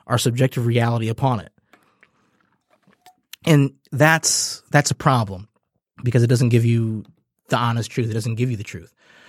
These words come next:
So again, I, I mentioned cognitive biases, and we all have these, and they all exist within our, within our understanding. But I think it's essential to,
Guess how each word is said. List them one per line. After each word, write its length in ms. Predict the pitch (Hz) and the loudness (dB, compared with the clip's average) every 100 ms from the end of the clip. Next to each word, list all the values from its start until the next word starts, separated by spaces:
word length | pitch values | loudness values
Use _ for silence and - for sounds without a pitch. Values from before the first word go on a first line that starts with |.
| - - _ _ | -20 -20 _ _
So 520 | - 170 160 151 131 _ _ _ _ _ _ _ - | 2 4 6 4 0 _ _ _ _ _ _ _ -6
again, 340 | 151 175 135 | 0 4 4
I, 240 | 120 123 151 | 2 2 4
I 40 | |
mentioned 360 | 170 180 165 143 | 4 4 0 2
cognitive 480 | 131 135 131 120 | 4 4 4 2
biases, 480 | 113 113 110 104 107 | 0 -2 -2 -6 -4
and 100 | 120 | 0
we 140 | 127 139 | 2 4
all 240 | 143 156 | 6 6
have 340 | 123 120 117 | 4 2 0
these, 480 | 113 107 107 135 - _ 123 | -2 -4 -4 -8 -14 _ -4
and 140 | 117 | -2
they 80 | 117 | 0
all 280 | 117 131 127 | 2 4 4
exist 480 | 107 123 131 - | 4 4 4 2
within 380 | - 117 117 113 | -6 -4 -2 -2
our, 460 | 110 113 110 107 - | -2 -4 -4 -4 -4
within 280 | 120 120 117 | -2 0 2
our 100 | 113 | 2
understanding. 760 | 113 113 - 123 127 131 135 135 _ - - - _ | 0 -2 0 2 2 2 0 -6 _ -20 -20 -20 _
But 100 | - | 2
I 40 | 151 | 4
think 220 | - 170 | 4 2
it's 140 | 170 | 2
essential 500 | 131 - 143 135 135 | 2 2 2 4 0
to, 720 | 120 - 127 123 120 117 110 | 0 4 6 6 4 0 -4